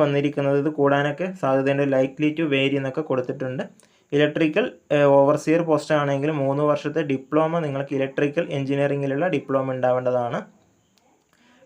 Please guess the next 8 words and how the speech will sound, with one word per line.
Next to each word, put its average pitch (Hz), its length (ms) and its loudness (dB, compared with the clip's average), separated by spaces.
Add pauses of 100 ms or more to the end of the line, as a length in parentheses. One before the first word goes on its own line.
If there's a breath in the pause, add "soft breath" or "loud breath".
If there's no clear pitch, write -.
(100)
മിനിമം 170 360 4
രണ്ട് 165 280 4
വർഷത്തെ 175 380 2
എക്സ്പീരിയൻസ് 170 600 0
കൂടി 160 200 2 (100)
ഇലക്ട്രിക്കൽ 151 480 -2 (140)
സെക്ഷൻ 151 360 -2
ഫീൽഡിൽ 139 260 0